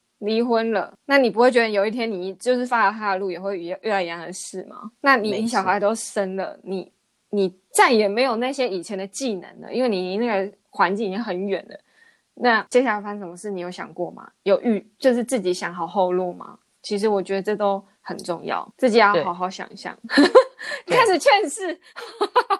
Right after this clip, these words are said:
Speaker 2: 我觉得你要慎选朋友，心理界限画出来，不该见的人就不要见了。
Speaker 1: <laughs> 对，maybe 圈圈会越来越小，可是你吸到的人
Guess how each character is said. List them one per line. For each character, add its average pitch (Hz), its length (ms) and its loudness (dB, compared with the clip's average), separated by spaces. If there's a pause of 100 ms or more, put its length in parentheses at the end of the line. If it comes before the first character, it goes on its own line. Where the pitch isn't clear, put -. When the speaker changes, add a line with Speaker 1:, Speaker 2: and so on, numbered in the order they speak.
(300)
Speaker 2:
我 233 120 6
觉 254 100 8
得 269 100 8
你 247 60 4
要 233 160 4
慎 262 260 -4
选 175 220 -8
朋 165 200 -12
友， 165 180 -10
心 262 160 -8
理 220 100 -2
界 214 180 -2
限 208 200 -8
画 202 180 2
出 190 200 -6
来， 151 160 -4
不 226 120 -6
该 202 180 2
见 185 200 -6
的 147 60 -10
人 139 100 -18
就 156 80 -8
不 156 80 -12
要 131 120 -10
见 131 260 -12
了。 - 80 -20 (420)
Speaker 1:
<laughs> - 1700 -2
对， 370 220 -4
maybe 392 320 -8
圈 330 360 -10
圈 302 180 -8
会 302 140 -6
越 240 60 -4
来 226 60 -8
越 247 160 -6
小， 190 220 -12
可 226 120 -16
是 277 100 -12
你 233 160 -8
吸 247 300 -12
到 233 280 2
的 131 180 -10
人 214 240 -14